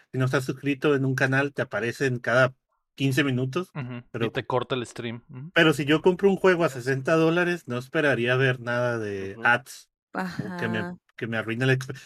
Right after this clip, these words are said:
Speaker 1: imagínate, estoy jugando con, eh, Horizon y estoy corriendo la lol y la misión y de repente un, un ads ahí, ¿no?
Speaker 2: Ujú.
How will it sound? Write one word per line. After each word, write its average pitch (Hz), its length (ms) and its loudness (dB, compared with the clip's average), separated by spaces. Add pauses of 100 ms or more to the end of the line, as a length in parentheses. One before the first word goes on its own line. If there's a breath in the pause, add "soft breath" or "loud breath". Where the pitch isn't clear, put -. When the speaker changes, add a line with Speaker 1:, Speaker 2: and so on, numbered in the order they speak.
(160 loud breath)
Speaker 1:
imagínate, 175 340 4
estoy 180 180 4
jugando 190 280 6
con, 147 340 2
eh, 127 180 -2
Horizon 151 440 4
y - 20 0
estoy 143 180 -4
corriendo 170 340 2
la 139 120 4
lol 175 220 6
y 123 140 -2 (320 loud breath)
la 127 140 4
misión 131 300 4
y 180 40 4
de 160 60 4
repente 131 320 0 (120)
un, 120 280 -6
un 131 200 -2
ads 120 260 -2
ahí, 104 260 -8
¿no? 127 120 -14
Speaker 2:
Ujú. 127 280 -10